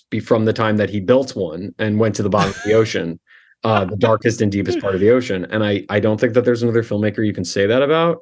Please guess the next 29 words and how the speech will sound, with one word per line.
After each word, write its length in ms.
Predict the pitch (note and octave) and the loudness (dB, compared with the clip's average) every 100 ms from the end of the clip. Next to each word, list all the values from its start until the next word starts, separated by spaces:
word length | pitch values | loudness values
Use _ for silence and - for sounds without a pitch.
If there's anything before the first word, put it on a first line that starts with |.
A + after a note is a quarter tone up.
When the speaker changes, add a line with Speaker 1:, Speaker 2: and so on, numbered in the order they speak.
| G#2 | -6
Speaker 1:
Um, 420 | G2+ G2+ G2 G2 | -4 -2 -4 -6
Speaker 2:
No. 400 | C#3 B2 B2+ C#3 _ _ | -6 -6 -8 -14 _ _
Speaker 1:
he 160 | - D#3+ | 0 2
said, 400 | - E3+ E3 D3+ - | 4 4 4 2 2
uh, 440 | C3 B2 A#2+ A#2+ - - - | 2 2 2 0 -4 -12 -10
I 80 | C3 | -4
think 160 | B2+ | -2
he 60 | C3 | 0
told 180 | D#3 D3+ | 2 4
the 60 | |
New 100 | B2+ A#2 | 4 4
York 200 | G#2+ - | 2 -2
Times, 640 | G#2 G2 F#2 F2+ F2+ - - - | -4 -4 -4 -4 -6 -10 -12 -6
it's 280 | G#2 F#2+ G#2+ | -4 -2 -4
kind 180 | - A2 | -2 -2
of 60 | |
a 60 | F#2+ | -2
quote 240 | - F#2+ | -2 -2
that's 160 | F2 E2+ | -2 -4
gone 160 | F#2 F#2 | -4 -4
around 260 | F#2 F2+ | -4 -6
quite 140 | E2+ F#2+ | -4 -4
a 40 | |
few 100 | F#2 | -4
times, 300 | F2+ F2+ F2 | -4 -6 -6
where 220 | - G2 F2+ | -4 -2 -2
he 120 | G2 | -2
said, 240 | F#2+ F#2+ | -2 -2
um, 240 | F2+ F2 | -2 -6